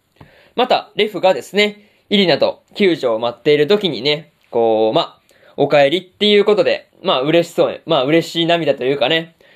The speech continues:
まあ、そういう風に涙を流していたわけなんですが、まあ、これにはね、まあ、思わず、こう、釣られてしまうものがあったなという感じでした。まあ、それと、今回の打ち上げ成功で、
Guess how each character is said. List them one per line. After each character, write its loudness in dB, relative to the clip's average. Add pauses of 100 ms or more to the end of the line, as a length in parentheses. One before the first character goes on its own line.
ま -2
あ、 -4
そ 4
う 2
い 0
う -2
風 0
に -10
涙 0
を -2
流 -6 (200)
し -16
て 0
い -8
た -6
わ -2
け -2
な -4
ん -8
で -4
す -12
が、 -2 (480)
ま -6
あ、 -6
こ 0
れ 2
に 0
は -4
ね、 -8 (100)
ま -2
あ、 -6
思 0
わ 2
ず、 -10
こ 0
う、 -20
釣 -4
ら 4
れ -2
て -6
し -12
ま -2
う -4
も -4
の -4
が -6
あ -4
っ -10
た 2
な 0
と -14 (140)
い -8
う -4
感 -6
じ -12
で 2
し -18
た。 -2 (880)
ま -4
あ、 -8
そ 0
れ 0
と、 -2 (200)
今 -2
回 0
の -6
打 -8
ち -4
上 2
げ -8
成 -2
功 -4
で、 -2